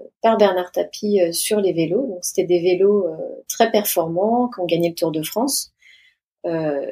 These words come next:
et il a eu l'idée aussi de, bah, de relancer le, le ski. Euh, donc, c'était une gamme de skis, euh,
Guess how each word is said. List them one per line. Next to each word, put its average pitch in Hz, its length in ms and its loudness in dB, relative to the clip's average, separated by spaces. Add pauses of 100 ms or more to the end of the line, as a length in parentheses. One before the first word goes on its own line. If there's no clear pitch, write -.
(120)
et 226 220 4
il 208 260 2
a 185 140 4
eu 190 80 0
l'idée 185 360 2
aussi 202 380 0
de, 185 400 -2
bah, 170 140 0
de 175 100 2
relancer 190 480 2
le, 196 240 2
le 165 140 -6
ski. 220 500 -6 (180)
Euh, 170 220 -10 (300)
donc, 175 160 -10
c'était 180 220 -4
une 180 120 -6
gamme 190 220 0
de 180 100 -4
skis, 208 640 -2
euh, 170 220 -4